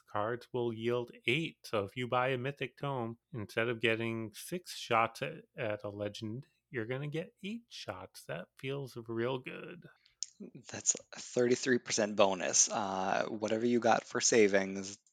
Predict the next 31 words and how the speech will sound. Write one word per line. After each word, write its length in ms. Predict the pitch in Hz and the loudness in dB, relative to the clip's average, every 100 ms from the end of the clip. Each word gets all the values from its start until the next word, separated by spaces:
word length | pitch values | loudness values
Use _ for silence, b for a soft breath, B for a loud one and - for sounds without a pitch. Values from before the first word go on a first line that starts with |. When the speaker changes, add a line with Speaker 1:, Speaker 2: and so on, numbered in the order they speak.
| - | -12
Speaker 2:
n-, 140 | 104 - _ | -12 -14 _
that's 240 | - 95 - | 6 6 6
the 80 | - | -2
time 320 | 104 101 95 | -4 -4 -4
to, 300 | - 101 95 - | -2 0 0 0
to 100 | - | 0
spend 340 | - 98 92 87 | 4 4 4 0
them. 220 | 90 101 | -4 0
So 380 | - 98 90 90 B B B B | 4 6 4 2 B B B B
you've 260 | 104 98 | -2 -2
got 360 | - 98 92 - - | 2 4 4 2 -2
one 680 | 107 107 104 107 120 127 139 | -8 -6 2 4 4 0 -2
entire 320 | 120 127 123 | 4 6 8
month 340 | 120 107 - | 6 4 2
starting 540 | - - 107 110 110 117 - | 2 6 6 6 0 -4 -12
f-, 200 | - - _ | -20 -20 _
now. 540 | 117 110 104 95 107 - - | 0 4 6 6 4 -2 -8
So 320 | - 92 87 - - | 2 2 2 -2 0
listen 240 | 120 - | 0 0
to 140 | 95 - | 0 2
us 160 | - | 2
because 480 | - 113 - 92 92 | 0 -2 2 2 0
this 220 | - 104 | -2 0
is, 160 | 107 92 | 0 0
this 240 | 107 104 | 4 4
is 60 | 104 | 4
the 80 | 104 | 4
time 220 | 104 101 | 6 6
to 60 | 95 | 4
spend 280 | - 85 | 2 2
it. 100 | 85 | 0